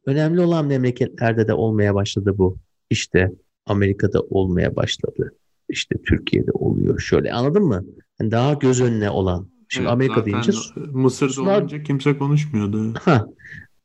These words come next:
Speaker 1: o, onun için hani bu cycle'ın, e, anlamı o.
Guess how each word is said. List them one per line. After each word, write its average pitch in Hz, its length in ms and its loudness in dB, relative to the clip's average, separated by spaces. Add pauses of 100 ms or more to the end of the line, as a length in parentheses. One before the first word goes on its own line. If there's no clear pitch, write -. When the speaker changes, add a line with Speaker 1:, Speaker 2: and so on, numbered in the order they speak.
(140)
Speaker 1:
o, - 240 4 (120)
onun 135 200 0
için 202 360 0 (180)
hani 139 340 2
bu 156 60 0
cycle'ın, 175 840 0 (100)
e, 127 260 2 (120)
anlamı 185 320 0
o. 165 160 2